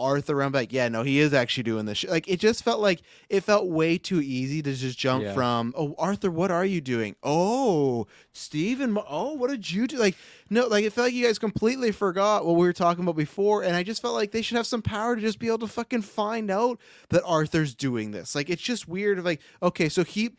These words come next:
Speaker 1: <laughs> because where did he come from? He literally came from the dig site of Ammit. <laughs> Like, they call him, and then where is he probably going back? To probably the dig site. So why is no one like, "Hey, Arthur, by the way,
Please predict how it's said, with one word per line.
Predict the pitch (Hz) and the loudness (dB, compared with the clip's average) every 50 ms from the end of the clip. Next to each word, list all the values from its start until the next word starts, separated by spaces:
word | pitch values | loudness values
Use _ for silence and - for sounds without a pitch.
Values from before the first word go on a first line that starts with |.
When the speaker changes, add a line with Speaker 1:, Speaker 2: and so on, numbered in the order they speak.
| - - - | -18 -18 -18
Speaker 1:
<laughs> | - - - - - | -16 -16 -14 -10 -10
because | - - - 262 220 208 | -6 0 0 0 0 0
where | 202 190 185 208 247 | -2 0 0 0 0
did | 269 | 0
he | - - 254 | -2 -4 -4
come | - - 180 170 175 185 | -2 0 0 0 0 -2
from? | - 220 226 240 220 | -2 -2 -2 -2 0
He | 208 220 | 0 0
literally | 190 190 214 233 240 254 233 | 2 2 4 4 4 4 2
came | - 202 190 190 175 | -2 -2 0 0 0
from | 185 180 151 | -2 -4 -4
the | 131 | -4
dig | 117 123 147 160 156 143 | 0 2 2 2 2 0
site | - 139 107 104 110 113 - - | -2 -2 -2 -2 -4 -6 -2 0
of | 147 151 147 139 | 2 2 4 2
Ammit. | 139 151 143 127 113 113 - | 4 4 4 2 2 0 -6
<laughs> | - - - - - - 381 - 156 - - 262 | -12 -12 -12 -12 -10 -10 -6 -4 -2 -2 2 4
Like, | 254 233 220 | 4 4 6
they | 233 208 | 4 4
call | 190 - - 285 320 403 392 233 | 4 4 6 6 6 6 6 4
him, | 165 151 160 175 196 190 _ - - - - | 2 0 0 0 -2 -2 _ -10 -20 -10 -2
and | 208 202 214 | 0 2 4
then | 226 220 220 226 _ - | 4 2 2 0 _ 2
where | 175 196 220 226 | 6 6 8 8
is | 233 - | 6 2
he | 269 254 | -2 -2
probably | - 247 247 247 | 0 0 0 2
going | 226 226 226 220 208 | 2 2 2 2 2
back? | 196 202 214 269 - _ - | 0 0 -2 -2 -6 _ -6
To | - 226 | -4 -2
probably | - - 254 294 339 370 339 | 0 0 0 2 2 0 0
the | 277 233 | 0 -2
dig | 185 - 254 320 330 - | -4 -4 -6 -6 -6 -4
site. | - 269 190 - | -4 -4 -2 0
So | - 208 | 0 0
why | 208 196 220 | 0 2 0
is | 226 233 220 | 0 -2 -2
no | 233 | -2
one | 233 233 220 | -2 0 0
like, | 214 202 - | 0 -2 -2
"Hey, | 170 180 190 180 160 - | 0 0 2 2 2 0
Arthur, | - 170 170 170 - 185 170 | 2 2 2 2 2 0 0
by | 156 165 160 156 | 4 6 6 6
the | 151 151 | 6 4
way, | 147 156 147 139 131 127 | 4 4 4 4 2 0